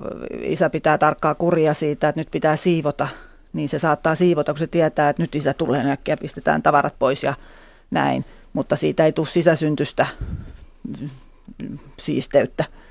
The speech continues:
siisteyden tapaa. Ja sama se on töissä, että tulee, että, että saatetaan tehdä asioita, että me, soitetaan asiakkaalle paniikissa, kun on tavoitteet, mutta siitä ei tule semmoista niinku halua menestyä tai halua viedä. Eli että kun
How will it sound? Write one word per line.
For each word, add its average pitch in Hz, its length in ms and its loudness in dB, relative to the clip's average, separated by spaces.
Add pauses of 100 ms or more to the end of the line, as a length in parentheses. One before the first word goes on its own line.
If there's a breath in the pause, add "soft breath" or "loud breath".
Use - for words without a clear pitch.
(400 soft breath)
siisteyden 139 520 2
tapaa. 123 600 2 (100)
Ja 143 80 0
sama 147 260 -2
se 156 100 -6
on 165 140 -2
töissä, 165 460 2
että 143 140 -8
tulee, 156 360 0
että, - 220 -6
että - 140 -8
saatetaan 151 460 -2
tehdä 147 300 -4
asioita, 143 520 -4
että 143 180 -6
me, 147 160 -4 (800 soft breath)
soitetaan 143 540 0
asiakkaalle 135 640 -2
paniikissa, 139 600 -2
kun 139 160 -6
on 131 160 -4
tavoitteet, 135 520 -4
mutta 139 200 -8
siitä - 300 -6
ei 131 80 -4
tule - 200 -10
semmoista 135 460 -8
niinku 139 280 -8
halua 131 500 -2 (260)
menestyä 110 600 -4 (760)
tai 143 120 -8
halua 110 360 0
viedä. 98 320 -2
Eli 120 80 -6
että - 200 -10
kun - 360 -16